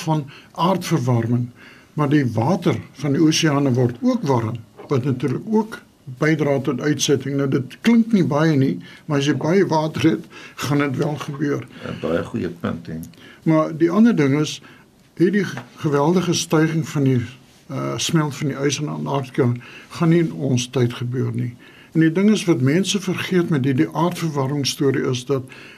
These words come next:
Speaker 1: al die jare, al die miljoene jare wat die aarde bestaan, was daar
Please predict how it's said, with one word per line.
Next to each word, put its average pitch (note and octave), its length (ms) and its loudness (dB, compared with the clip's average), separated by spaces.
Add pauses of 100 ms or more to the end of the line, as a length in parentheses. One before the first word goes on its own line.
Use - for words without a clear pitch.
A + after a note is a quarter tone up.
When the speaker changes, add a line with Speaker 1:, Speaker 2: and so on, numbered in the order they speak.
(220)
Speaker 1:
al A3 180 4
die B3 140 6
jare, C3+ 480 0
al D#3 200 0
die G3 120 4
miljoene E3 560 4
jare B2+ 420 0
wat B2+ 120 0
die C#3+ 120 0
aarde D3 280 -2
bestaan, C3+ 420 -4
was B2 160 -2
daar C#3 300 -2